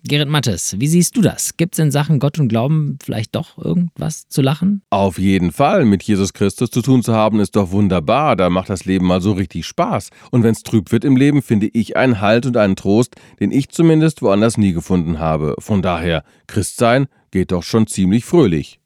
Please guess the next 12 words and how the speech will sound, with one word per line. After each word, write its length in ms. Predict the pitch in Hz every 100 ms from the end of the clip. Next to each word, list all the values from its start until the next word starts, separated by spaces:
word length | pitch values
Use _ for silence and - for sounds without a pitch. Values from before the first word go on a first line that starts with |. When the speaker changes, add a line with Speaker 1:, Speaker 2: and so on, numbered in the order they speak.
| _
Speaker 1:
Hm, 340 | - 87 90 87
willst 160 | 131
du 60 | -
damit 260 | 147 147 127
sagen, 380 | 123 135 131
dein 240 | 101 104 113
Jesus 340 | 120 117 123
ist 140 | 117 -
so 80 |
eine 160 | 104 90
Art 280 | 87 92 _
Gute-Laune-Gott? 840 | 107 98 95 76 151 98 - -